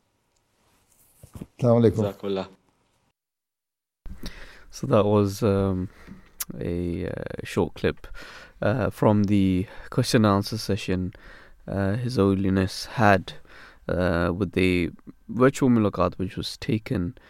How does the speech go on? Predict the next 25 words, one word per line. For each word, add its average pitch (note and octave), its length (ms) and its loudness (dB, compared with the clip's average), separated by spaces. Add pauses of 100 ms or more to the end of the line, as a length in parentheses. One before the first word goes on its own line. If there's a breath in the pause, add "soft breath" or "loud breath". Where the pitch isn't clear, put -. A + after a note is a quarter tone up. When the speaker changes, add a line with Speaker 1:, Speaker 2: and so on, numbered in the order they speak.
(360 soft breath)
Speaker 3:
um, F2 600 -4 (680)
with G2+ 260 0
the F#2+ 260 0
Midlands F#2+ 540 0
region F#2+ 460 -2 (360)
on E2+ 200 -4
the - 140 -6
twenty-fifth - 920 -6
of F#2 240 -6
April - 320 -8
two - 140 -18
thousand - 260 -8
twenty-one. F2 520 -6 (680 soft breath)
Um, F2 460 -2 (440)
and F#2+ 160 2
a F#2+ 200 4
beautiful A2+ 400 0
answer G2 360 -2
that, F2+ 440 0
uh, F2+ 100 0
His A2+ 220 -4
Holiness F2 520 -4 (120)
has E2 240 -4
given, F2+ 400 -2 (760 soft breath)
uh, E2+ 340 0